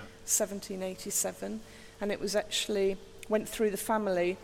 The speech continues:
So Colonel Will-, William Nichol Burns was one of Robert Burns's sons, who actually bequeathed this painting to the National Collection, hence it's on, on display here. So in a way,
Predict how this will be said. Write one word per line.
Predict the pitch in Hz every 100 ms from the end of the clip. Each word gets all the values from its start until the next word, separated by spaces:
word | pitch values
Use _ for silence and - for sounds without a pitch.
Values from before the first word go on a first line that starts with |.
| - - - - -
So | - 202
Colonel | - 233 214 202
Will-, | 196 214 202 -
William | 202 220 208 190 196
Nichol | 196 - 175
Burns | 202 190 175 180 175
was | 190 -
one | 190
of | 190 180
Robert | 170 -
Burns's | 175 175 180 -
sons, | - 208 185 190 226 233 - - - - - - - - - - - - - - -
who | 202 196 185 190
actually | - - 180
bequeathed | 180 - - 214 190 190 - - - - - -
this | 202 196
painting | - 202 185 180 196 180 175 -
to | - 196 180 175 - - - - - -
the | 190
National | 175 - 165
Collection, | 180 - - - 160
hence | 180 160 -
it's | - -
on, | 160 160 - - -
on | 175 170
display | 165 - 175 170
here. | 170 190 165 160
So | - 214
in | 214
a | 214
way, | 208 226 190 170 220